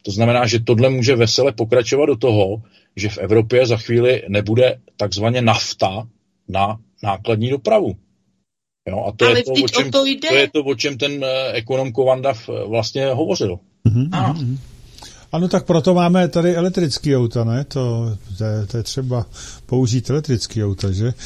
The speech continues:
Speaker 3: Čo se bude
Speaker 2: Ale
Speaker 3: vyrábět?
Speaker 1: Pozor,
Speaker 2: náklad
Speaker 1: pozor, ten
Speaker 2: nějaký.
Speaker 1: sankční seznam ještě možná, eh, bude rozšířený, eh, nejenom o některé komodity jako hnojiva, ale třeba i o jaderný palivo.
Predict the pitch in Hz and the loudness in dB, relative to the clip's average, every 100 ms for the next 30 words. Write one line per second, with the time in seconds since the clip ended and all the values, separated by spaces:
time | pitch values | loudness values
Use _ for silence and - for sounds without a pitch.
0 | - - 196 - 175 185 - 151 - 170 | -18 -2 0 2 2 6 6 6 6 6
1 | 160 185 202 160 - 294 175 320 277 - | 6 6 2 0 0 0 0 -2 -2 -2
2 | 151 - 175 147 135 147 165 165 135 - | -2 -2 0 0 0 0 -2 -2 -8 -6
3 | 156 143 120 151 156 127 104 110 101 107 | -6 -6 0 2 2 0 -10 -12 -10 -4
4 | 135 156 123 - 139 151 156 160 147 117 | 0 0 -2 -4 -4 -2 0 -2 -4 -4
5 | 117 117 127 135 151 147 143 139 131 113 | -4 0 2 2 0 0 0 0 -2 0
6 | 147 151 143 139 139 127 139 151 139 139 | 0 0 0 2 2 4 4 4 2 2
7 | 139 143 147 139 143 147 143 139 139 139 | 4 4 4 0 2 2 4 4 4 4
8 | 156 - 139 131 110 | 2 2 2 2 0